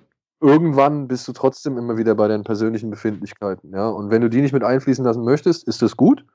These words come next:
und ist auch cool. Aber ich find, man kann trotzdem auch, ja, man kann, keine Ahnung, man kann Filme jetzt, sag ich mal, gesellschaftlich und politisch und, keine Ahnung, weltlich einordnen. Man kann ihre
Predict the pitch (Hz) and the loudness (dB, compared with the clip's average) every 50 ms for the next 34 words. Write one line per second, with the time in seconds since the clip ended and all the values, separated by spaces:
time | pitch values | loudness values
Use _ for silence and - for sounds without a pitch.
0 | _ _ _ _ _ _ _ _ _ _ _ - 117 113 120 110 - 127 117 - | _ _ _ _ _ _ _ _ _ _ _ 0 0 0 0 0 0 -2 -2 -2
1 | - - - 170 202 240 262 - _ _ _ _ _ _ _ _ _ _ _ _ | -2 -2 0 2 2 2 0 -4 _ _ _ _ _ _ _ _ _ _ _ _
2 | _ _ - - 113 120 123 120 - - - 147 160 127 131 127 120 - 135 135 | _ _ -2 2 4 4 4 4 2 0 -2 -2 -2 -2 -6 -8 -6 -4 -4 -4
3 | 135 135 - 143 139 - - - 143 135 - 123 123 127 127 - _ _ _ _ | -4 -2 -2 -2 -2 -2 -2 -4 -4 -4 -2 -2 -2 -2 -2 -4 _ _ _ _
4 | _ _ _ _ _ _ _ - 127 156 185 165 135 123 - - 131 135 143 143 | _ _ _ _ _ _ _ 2 4 4 4 4 0 -2 -2 -2 -4 -4 -4 -6
5 | 135 110 - - 131 131 131 127 127 139 156 143 127 123 - _ - 110 113 113 | -10 -12 -10 -6 -4 -2 -2 0 -2 -2 -2 -4 -6 -8 -14 _ -12 -12 -12 -10
6 | - 127 123 120 120 - - 131 139 151 156 147 135 135 127 - - 123 120 120 | -6 -6 -6 -6 -6 -6 -2 0 0 2 2 2 2 2 0 2 0 -2 -2 -2
7 | - 123 117 113 110 110 107 107 101 110 113 135 135 - 156 143 - 127 131 131 | -4 -6 -6 -4 -4 -4 -4 -4 0 2 2 2 4 2 0 0 0 0 2 4
8 | 131 131 131 127 127 - 110 98 - - 107 113 117 113 120 120 120 117 117 117 | 4 6 4 2 0 -4 -8 -12 -10 -6 -4 -4 -2 0 2 4 4 4 4 4
9 | 117 117 - - 80 101 101 101 101 _ - 101 98 101 98 107 107 107 104 95 | 2 -2 -6 -14 -14 -14 -14 -16 -16 _ -8 -6 -6 -4 -4 -4 -4 -4 -2 2
10 | 104 110 127 135 - 123 117 110 - 113 92 107 120 139 139 127 139 139 135 - | 4 4 4 4 2 0 0 0 0 0 -4 -2 -2 -2 -2 0 0 0 0 0
11 | - 139 135 135 139 _ _ _ - - - - 101 101 104 - 113 104 107 104 | -2 -6 -6 -6 -6 _ _ _ -20 -20 -12 -10 -8 -6 -4 -2 -2 -2 0 0
12 | 104 104 101 101 101 101 101 101 98 - | 0 0 2 2 2 2 0 -2 -4 -6